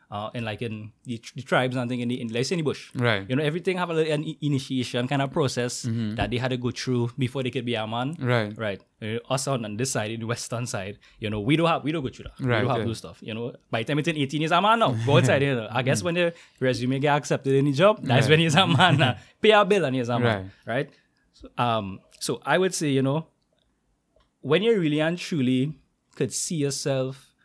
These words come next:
Speaker 1: as, like, this person who have respo-, you, you know, you have responsibilities. You could
Speaker 2: Mm.
Speaker 1: upheld, you could upheld, up,
Speaker 2: Up-
Speaker 1: uphold your responsibilities.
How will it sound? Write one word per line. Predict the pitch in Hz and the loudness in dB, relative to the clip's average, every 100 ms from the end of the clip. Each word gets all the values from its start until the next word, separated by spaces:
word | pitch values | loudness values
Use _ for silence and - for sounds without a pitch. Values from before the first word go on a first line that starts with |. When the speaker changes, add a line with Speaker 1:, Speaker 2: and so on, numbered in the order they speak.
| _ _ _ _ _ | _ _ _ _ _
Speaker 1:
as, | 110 110 110 107 107 101 101 - - _ _ _ _ _ _ _ _ _ _ | -4 -2 -2 -4 -6 -10 -12 -12 -14 _ _ _ _ _ _ _ _ _ _
like, | 113 107 101 101 - _ - - _ _ - | -6 -4 -4 -8 -16 _ -20 -20 _ _ -8
this | 120 147 143 | -2 -2 -2
person | - 139 139 135 | -4 -4 -2 -2
who | 160 147 | -2 0
have | 135 123 | 0 0
respo-, | 127 - 139 | -4 -4 -6
you, | 117 123 | -4 -4
you | 123 | -4
know, | 120 | -4
you | 123 | -2
have | 135 | -4
responsibilities. | 135 160 123 117 113 104 131 113 | -4 -2 -2 -2 -6 -4 -4 -4
You | |
could | 120 | -4
Speaker 2:
Mm. | 113 | -4
Speaker 1:
upheld, | 107 139 - | -4 -4 -8
you | 113 | -8
could | 123 | -6
upheld, | 120 - 139 135 131 | -6 -6 -6 -6 -8
up, | 123 _ _ - | -10 _ _ -10
Speaker 2:
Up- | 117 | -2
Speaker 1:
uphold | 190 160 147 196 | 2 2 0 0
your | 135 | 0
responsibilities. | 131 135 135 117 117 117 101 131 131 | 0 -2 -4 -4 -4 -4 -2 -2 -2